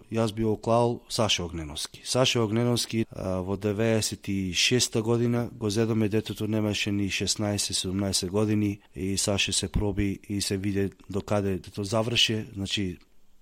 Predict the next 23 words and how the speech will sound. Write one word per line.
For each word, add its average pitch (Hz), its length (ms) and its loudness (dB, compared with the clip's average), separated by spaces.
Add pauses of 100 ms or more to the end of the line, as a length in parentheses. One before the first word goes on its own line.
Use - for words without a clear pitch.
(160)
за 92 420 -4
репрезентација 98 920 -4
на 98 180 -2
Австралија 90 440 -2
играше. 90 440 -4 (280)
За 107 500 -4
лев 117 400 2
бек 143 440 4
или 110 420 -2 (760)
да 107 100 0
речеме 110 360 2
како 107 460 -2 (500)
крилен 117 560 6
играч 110 500 4
на 107 140 0
тоа 117 200 0
време, 123 520 2 (180)
јас 123 320 0
би 117 160 2
го 123 100 6
клал 120 280 6 (280)
Ник 131 240 2
Цуцулевски. 107 720 0